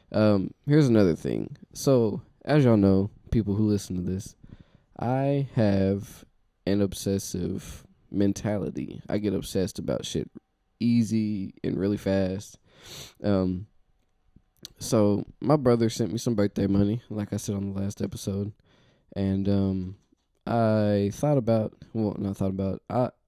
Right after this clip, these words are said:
I decided to use that money to invest in, uh, Ethereum, which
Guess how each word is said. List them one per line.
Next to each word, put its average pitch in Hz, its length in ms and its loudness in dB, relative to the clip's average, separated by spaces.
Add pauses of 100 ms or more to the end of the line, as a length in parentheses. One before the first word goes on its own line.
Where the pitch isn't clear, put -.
(200)
I 107 240 0
decided 131 540 -2
to 110 120 -2
use 135 440 -2
that 101 200 0
money 92 520 -2
to 92 420 -4
invest 95 600 0
in, 90 500 -2 (800)
uh, 98 280 -2
Ethereum, 117 760 4
which 104 460 -4